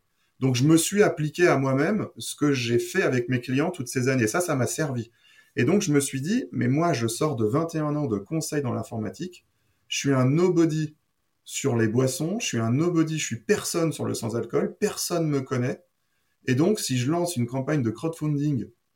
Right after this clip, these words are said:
en étant personne, ça fonctionnera pas. » Le premier acte de communication, ça a été le jour où j'ai fait un post sur LinkedIn. J'ai choisi à dessein ce média-là parce que,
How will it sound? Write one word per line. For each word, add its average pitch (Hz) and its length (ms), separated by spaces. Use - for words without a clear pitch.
en 107 80
étant 101 260
personne, 165 600
ça - 140
fonctionnera 135 460
pas. » 240 80
Le 214 40
premier 202 580
acte 180 240
de 127 140
communication, 147 840
ça - 160
a 131 60
été 131 200
le 123 140
jour 165 260
où 139 80
j'ai 123 140
fait 170 180
un 156 120
post 165 360
sur 143 240
LinkedIn. 147 600
J'ai 127 180
choisi 175 720
à 151 120
dessein 156 520
ce - 240
média-là 147 800
parce - 240
que, 143 440